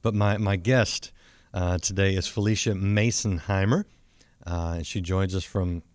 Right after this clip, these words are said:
uh, it says Northern Michigan. Is where,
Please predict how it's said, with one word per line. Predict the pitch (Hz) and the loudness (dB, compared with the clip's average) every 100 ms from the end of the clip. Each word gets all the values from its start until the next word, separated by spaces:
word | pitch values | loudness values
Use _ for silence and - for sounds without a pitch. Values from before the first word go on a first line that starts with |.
| - | -14
uh, | 98 92 92 | -6 -6 -6
it | - | -6
says | - 131 110 | -2 -2 0
Northern | 95 101 117 92 87 | 0 2 2 2 0
Michigan. | 90 95 98 80 80 80 | 0 -2 -4 -4 -6 -4
Is | 90 87 | -6 -4
where, | 95 120 | -2 -2